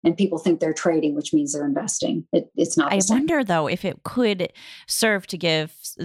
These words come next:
Speaker 2: younger women more confidence in getting into markets and in investing larger amounts.
Speaker 1: Maybe. We hope Ellevest is doing that. You, you see every once in a while, "Oh, there's a spike in women." But typically, these apps are still just like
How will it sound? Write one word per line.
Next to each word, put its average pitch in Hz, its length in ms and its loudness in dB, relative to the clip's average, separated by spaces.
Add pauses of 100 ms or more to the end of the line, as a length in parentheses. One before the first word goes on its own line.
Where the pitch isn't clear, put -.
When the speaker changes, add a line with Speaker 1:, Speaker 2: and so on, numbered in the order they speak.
(160)
Speaker 2:
younger 170 260 2
women 156 280 2
more 143 180 2
confidence 143 720 -2
in 208 240 2
getting 165 220 0
into 147 180 -4
markets 139 380 -2
and 147 140 -2
in 180 180 0
investing 147 420 0
larger 123 300 -6
amounts. 101 240 -2
Speaker 1:
Maybe. 170 540 2
We 180 120 2
hope 190 220 2
Ellevest 190 500 0
is 156 100 -12
doing 156 280 -2
that. 156 300 -6 (180)
You, 190 320 -4
you 254 100 -2
see 339 180 2
every 254 140 2
once 196 240 -2
in 202 60 -4
a - 20 -2
while, 190 180 0
"Oh, 208 680 2 (180)
there's 175 140 2
a 170 40 -2
spike 160 360 -2
in 151 100 -2
women." 151 340 0 (300)
But 208 140 4
typically, 254 480 2
these 160 180 -2
apps 160 420 -4
are 156 60 -2
still 160 560 0
just 170 300 0
like 160 340 0